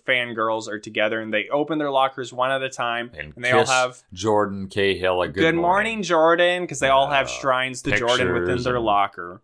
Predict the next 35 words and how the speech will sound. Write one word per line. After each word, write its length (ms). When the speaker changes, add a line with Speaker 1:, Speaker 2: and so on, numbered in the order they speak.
Speaker 2:
stickers 960
and 140
Speaker 1:
And 180
then 120
we 100
get 180
the 80
dramatic 680
intro 840
of 340
Speaker 2:
Brenda 680
Speaker 1:
the, 100
uh, 220
everybody's 420
Speaker 2:
Song. 100
Speaker 1:
favorite, 640
Brenda 400
Song, 680
who 160
now 400
has 160
been 320
in 420
Speaker 2:
Three. 440
Speaker 1:
three 380
decoms 720
and 220
Speaker 2:
Eventually 420
four, 540
maybe 240
five. 520
Speaker 1:
maybe 280
five 400
as 160
well. 540